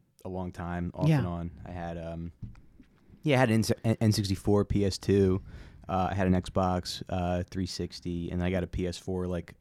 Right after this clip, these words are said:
Speaker 1: uh, maybe two or a year and a half ago. Um, and I just, I just like having it. I just like having something to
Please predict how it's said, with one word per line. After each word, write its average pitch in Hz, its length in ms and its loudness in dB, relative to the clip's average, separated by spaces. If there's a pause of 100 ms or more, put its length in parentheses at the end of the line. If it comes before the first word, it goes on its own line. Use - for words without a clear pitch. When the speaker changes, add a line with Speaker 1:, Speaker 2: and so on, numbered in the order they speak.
Speaker 1:
uh, 90 80 -8 (100)
maybe 90 300 -2
two 90 540 -2 (1000)
or 95 120 4
a 92 60 4
year 90 160 4
and 90 100 6
a - 20 0
half 87 260 0
ago. 82 300 -2 (500)
Um, 82 480 -2
and 98 160 2
I 110 60 4
just, 107 280 -4 (380)
I 117 100 4
just 139 180 2
like 110 240 6
having 92 360 4
it. 87 100 0
I 107 60 4
just 113 140 6
like 95 160 4
having 87 240 2
something 87 300 0
to 87 80 0